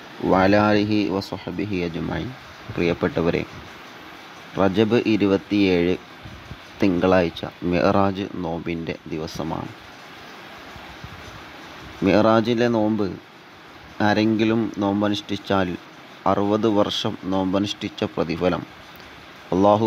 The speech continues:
അവന് നൽകുമെന്ന് നബി മുഹമ്മദ് റസൂലുള്ളാഹി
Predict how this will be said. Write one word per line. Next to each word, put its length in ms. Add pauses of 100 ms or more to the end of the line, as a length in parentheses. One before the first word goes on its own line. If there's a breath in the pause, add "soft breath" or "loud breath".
അവന് 260
നൽകുമെന്ന് 560 (100)
നബി 240
മുഹമ്മദ് 520
റസൂലുള്ളാഹി 680